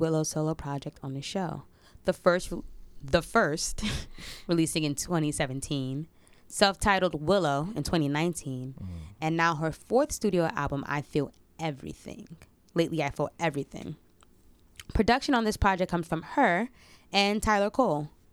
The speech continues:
Speaker 1: Um, her and Tyler Cole also collab. They, she, he, he does a lot of production on Willow's project, especially their last po-, um, project together. That was released last year. She has features on this album from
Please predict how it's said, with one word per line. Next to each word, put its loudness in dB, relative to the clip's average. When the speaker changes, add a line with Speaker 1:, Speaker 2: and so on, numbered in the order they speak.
Speaker 1:
Um, -4
her 0
and 2
Tyler 2
Cole -2
also 2
collab. -2
They, -2
she, -4
he, -2
he -2
does 4
a 0
lot 4
of -2
production 0
on -2
Willow's -4
project, -8
especially -4
their -4
last -6
po-, -10
um, -8
project -6
together. -10
That -10
was -2
released -4
last -4
year. -6
She 4
has 4
features 2
on 2
this 0
album 2
from 0